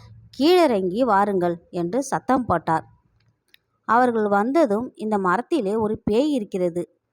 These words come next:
அதனால் கீழேயே விளையாடுங்கள்" என்று பயமுறுத்தினார். இதை கேட்டு எல்லா சிறுவர்களும் பயந்து விட்டார்கள்.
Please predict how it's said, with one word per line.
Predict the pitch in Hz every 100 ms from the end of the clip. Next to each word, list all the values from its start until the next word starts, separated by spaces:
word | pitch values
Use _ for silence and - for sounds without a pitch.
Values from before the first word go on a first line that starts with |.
| _ _ -
அதனால் | 170 208 190 208 254
கீழேயே | - 254 311 294 226 277
விளையாடுங்கள்" | 220 240 247 220 185 175
என்று | 165 160 277
பயமுறுத்தினார். | 240 202 240 214 - 175 165 - _ _ _ _ _ _ _ _ _ _ _ _ _ _ _ _ _ _ -
இதை | 240 233
கேட்டு | 233 240 311 339
எல்லா | 220 208 247 226
சிறுவர்களும் | - 208 247 190 160 226 262 _ _
பயந்து | - 190 269 294
விட்டார்கள். | 233 - 175 165 160